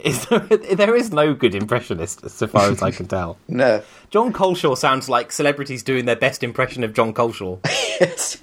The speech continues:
Speaker 2: he does. So, why was Rory Bremner particularly bad?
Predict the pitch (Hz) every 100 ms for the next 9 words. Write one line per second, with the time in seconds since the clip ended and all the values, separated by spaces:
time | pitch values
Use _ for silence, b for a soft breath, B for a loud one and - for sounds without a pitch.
0 | _ - - - - - - - _ _
1 | _ - - - - B 240 B B B
2 | - 175 165 117 - - - 156 202 196
3 | 175 175 170 160 151 151 151 - 165 -
4 | 117 117 113 113 104 98 101